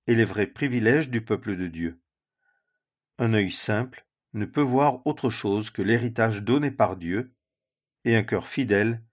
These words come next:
ne peut désirer autre chose. Voilà pourquoi Moïse condamna sur-le-champ la proposition de Ruben et de Gad.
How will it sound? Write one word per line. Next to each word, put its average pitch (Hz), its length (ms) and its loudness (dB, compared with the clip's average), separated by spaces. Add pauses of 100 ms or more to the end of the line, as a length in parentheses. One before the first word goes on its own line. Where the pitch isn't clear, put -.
ne 110 100 0
peut 110 200 -2
désirer 104 680 0
autre 90 280 -6
chose. 82 420 -10 (1080)
Voilà 151 340 4
pourquoi 104 400 -2
Moïse 101 520 0
condamna 117 460 0
sur-le-champ 117 680 0
la 110 120 -6
proposition 131 680 -2
de 131 80 -2
Ruben 101 380 0
et 131 80 0
de 92 120 0
Gad. 82 400 -4